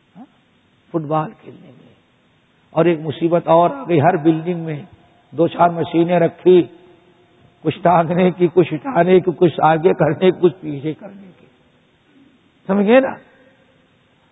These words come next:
اور پھر تیس سال کے بعد چالیس سب جواب دے چکے ہیں۔ کیوں؟ جتنی صلاحیت تھی، اس میں سب اس نے کیا، باڈی بلڈر، اس کے بنانے میں سب، ہاں؟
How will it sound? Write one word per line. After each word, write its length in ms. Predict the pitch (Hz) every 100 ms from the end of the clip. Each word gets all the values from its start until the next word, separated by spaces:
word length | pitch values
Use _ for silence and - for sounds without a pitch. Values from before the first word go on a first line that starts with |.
| _ _ _
اور 140 | - 180
پھر 240 | - 240 - -
تیس 260 | 202 226 -
سال 240 | 196 196 190 196
کے 80 |
بعد 300 | 175 180 208 202 -
چالیس 260 | 180 190 135 -
سب 180 | 190 143
جواب 380 | 175 165 156 127
دے 60 | 123
چکے 240 | - - 220
ہیں۔ 220 | 220 147 -
کیوں؟ 160 | 220 220 - - - _ _ _ 131
جتنی 340 | 165 185 196 -
صلاحیت 520 | 175 165 165 185 190
تھی، 80 | 196
اس 160 | 165 156
میں 140 | 170 -
سب 120 | 156
اس 160 | 147
نے 140 | 151 247 277 - _ _ _ _ _ _ _ _ _ _ -
کیا، 140 | 156 - _ _ _ 143
باڈی 300 | 156 175 247 - _ _ _ _ _ _ _ _ _ _
بلڈر، 300 | 147 175 143 - - _ -
اس 180 | 196 -
کے 80 | 202
بنانے 400 | 170 175 170 170
میں 80 | 156 -
سب، 300 | 175 160 - - _ _ _ 175
ہاں؟ 160 | 247